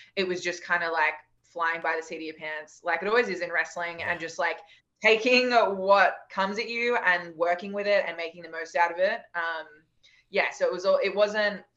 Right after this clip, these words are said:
Speaker 1: it wasn't like a bam, one meeting and we've,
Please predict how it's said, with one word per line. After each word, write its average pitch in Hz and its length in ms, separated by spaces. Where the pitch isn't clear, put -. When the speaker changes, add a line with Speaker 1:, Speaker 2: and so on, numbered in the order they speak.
Speaker 1:
it 190 80
wasn't 190 300
like 180 180
a 170 140
bam, 185 440
one 180 240
meeting 175 360
and 175 180
we've, 165 160